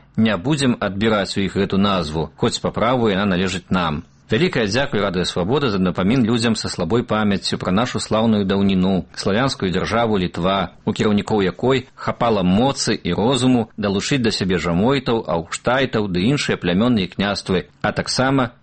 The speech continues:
абараніць уцекачоў з Масковіі ды Залатой Арды», — напісаў у сваім лісце на Свабоду Яўген Мікітаў з Воршы.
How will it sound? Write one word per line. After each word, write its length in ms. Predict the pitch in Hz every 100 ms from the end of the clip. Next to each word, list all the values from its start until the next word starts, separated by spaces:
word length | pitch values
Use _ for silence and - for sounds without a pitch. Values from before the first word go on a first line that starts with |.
| -
абараніць 600 | 101 92 87 117 127 -
уцекачоў 580 | 95 98 92 - 107 85
з 60 | 85
Масковіі 680 | 80 - 123 127 123 117 - -
ды 160 | 98
Залатой 480 | 123 104 87 98 101 -
Арды», — 500 | 95 82 85 92 80 - -
напісаў 480 | 98 90 - 127 127
у 40 |
сваім 260 | - 95 87
лісце 180 | - 85
на 80 | 76
Свабоду 400 | 87 90 120 110 _
Яўген 400 | 104 90 120 113
Мікітаў 560 | 104 - 107 - 92 82
з 80 |
Воршы. 560 | 82 92 90 - 90 76